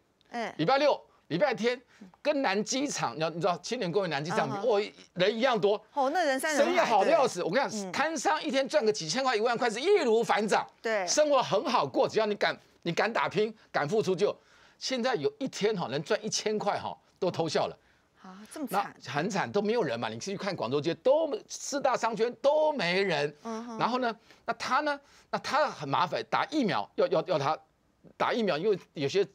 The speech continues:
Speaker 2: 有些比较没有，呃，读书没那么好的，有甚至不，
Speaker 1: 哦。
Speaker 2: 有不识字的，那就他要他上网登录。那商圈没生意，要找他求，求助，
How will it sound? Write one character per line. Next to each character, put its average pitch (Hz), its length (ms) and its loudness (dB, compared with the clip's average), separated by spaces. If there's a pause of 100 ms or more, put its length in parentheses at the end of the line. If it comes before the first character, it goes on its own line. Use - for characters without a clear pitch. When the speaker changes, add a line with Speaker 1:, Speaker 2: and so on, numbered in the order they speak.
(120)
Speaker 2:
有 135 140 -6
些 190 220 0 (460)
比 120 80 -10
较 175 100 0
没 160 120 -4
有， 139 200 -4 (320)
呃， 139 160 -4
读 139 160 -8
书 160 280 -6
没 139 200 -4
那 175 60 -4
么 165 60 -2
好 92 140 -4
的， 90 120 -12
有 247 140 -6
甚 208 180 0
至 185 40 0
不， 139 120 -8
Speaker 1:
哦。 160 40 -2
Speaker 2:
有 123 140 -4
不 127 140 -8
识 202 180 -6
字 226 180 -6
的， 143 140 -2 (200)
那 151 140 -2
就 160 140 -2
他 156 180 0
要 160 120 2
他 151 260 0
上 180 260 -2
网 98 160 -4
登 143 180 0
录。 151 140 -2 (440)
那 170 80 -2
商 269 240 0
圈 254 180 2
没 202 160 0
生 220 180 2
意， 208 160 -2 (340)
要 190 60 0
找 131 160 0
他 165 300 0
求， - 400 -2
求 135 160 0
助， 156 260 -2